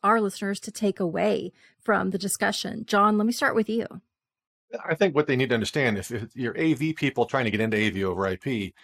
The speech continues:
Speaker 2: we're here with you. We're gonna help you through this. You can trust us. Trust Aurora,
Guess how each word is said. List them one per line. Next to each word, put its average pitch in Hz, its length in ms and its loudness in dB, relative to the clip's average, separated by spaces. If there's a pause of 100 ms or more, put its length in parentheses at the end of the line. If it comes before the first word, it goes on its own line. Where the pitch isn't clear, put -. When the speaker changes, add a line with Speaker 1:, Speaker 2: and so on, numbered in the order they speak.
(120)
Speaker 2:
we're 135 180 0
here 123 200 2
with 110 180 0
you. 87 160 -4
We're 113 140 0
gonna 117 140 0
help 113 260 0
you 107 100 -2
through 113 200 -2
this. - 340 -6 (260)
You 107 120 -4
can 101 160 0
trust 123 360 -2
us. - 320 -4
Trust - 280 -2
Aurora, 127 440 2